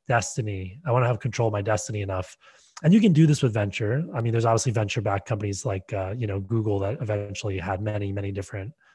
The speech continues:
business lines. But you can,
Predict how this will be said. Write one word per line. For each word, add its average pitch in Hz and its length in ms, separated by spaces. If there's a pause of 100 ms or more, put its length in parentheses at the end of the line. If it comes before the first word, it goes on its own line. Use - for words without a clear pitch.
(100)
business 135 320
lines. 101 440 (680)
But 143 680
you 143 120 (120)
can, 147 240